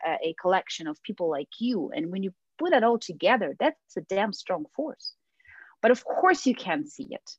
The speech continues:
because you are in your little, you know, that's just how, how we work, right? We, we usually a little bit narrowed down, which, which is fine. Um,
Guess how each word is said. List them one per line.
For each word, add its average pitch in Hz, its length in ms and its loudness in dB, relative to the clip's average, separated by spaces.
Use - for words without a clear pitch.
because 196 340 0
you 208 140 2
are 190 100 8
in 185 120 4
your 180 120 2
little, 170 280 2
you 170 80 0
know, 147 260 0
that's 196 200 -4
just 196 180 -6
how, 175 220 4
how 185 140 4
we 190 100 6
work, 185 300 4
right? 156 220 0
We, 165 200 -8
we 175 100 -14
usually 165 480 -8
a 170 60 -2
little 170 200 -2
bit 151 140 -10
narrowed 151 360 -2
down, 139 340 0
which, 143 220 -14
which - 120 -16
is - 160 -20
fine. 143 280 0
Um, 160 540 2